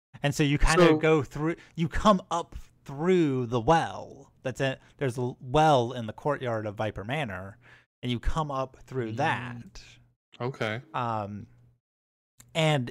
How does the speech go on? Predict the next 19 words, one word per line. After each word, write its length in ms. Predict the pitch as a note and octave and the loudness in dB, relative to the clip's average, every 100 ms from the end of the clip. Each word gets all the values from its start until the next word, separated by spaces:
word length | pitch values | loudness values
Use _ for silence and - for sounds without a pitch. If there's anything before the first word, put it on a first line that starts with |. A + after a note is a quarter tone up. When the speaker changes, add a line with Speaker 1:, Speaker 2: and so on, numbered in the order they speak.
| - | -4
Speaker 1:
in 240 | F3+ G3+ | 2 6
there, 260 | F3 D#3 C#3+ | 8 8 6
you've 260 | C#3 C#3 A2+ | 4 2 4
learned 340 | C#3 C#3+ C3 | 4 4 0
that 120 | A#2 | -4
Nikki 580 | A#2+ C3+ - C3 A2+ A2+ | -4 -4 -4 -4 -4 -4
is 200 | A#2 A#2 | -6 -4
actually 380 | A2 A2+ B2+ A2+ | -4 -2 -4 -4
looking 500 | A2+ A#2 B2+ A#2 A2 _ | -4 -6 -4 -6 -8 _
for 580 | A#2 A2 A2 A2 G#2+ G#2 - - _ - | -6 -4 -2 -2 -2 -4 -10 -20 _ -10
his 640 | - B2 A#2 A2 G#2+ - _ _ _ | 0 2 4 2 -4 -16 _ _ _
younger 320 | C3+ A2 G#2+ G#2+ | -4 -4 -4 -8
sister. 560 | G3+ G3+ - - - _ _ _ _ _ _ _ _ _ _ _ _ _ _ _ _ - | -8 -8 -10 -18 -20 _ _ _ _ _ _ _ _ _ _ _ _ _ _ _ _ -6
Speaker 2:
Oh. 380 | A#2 D3+ D#3 A2 _ _ _ B2 | -2 0 -2 -6 _ _ _ -2
Speaker 1:
Um, 380 | A#2+ A2 G2+ - | 0 0 -4 -8
which 300 | B2+ C#3+ - | -2 -2 0
will 120 | D3 | 2
actually, 560 | D3 E3 D#3+ D3 B2 - _ _ _ _ _ _ _ _ _ C#3+ | 4 2 2 0 0 -4 _ _ _ _ _ _ _ _ _ -6
well, 160 | D3+ | -6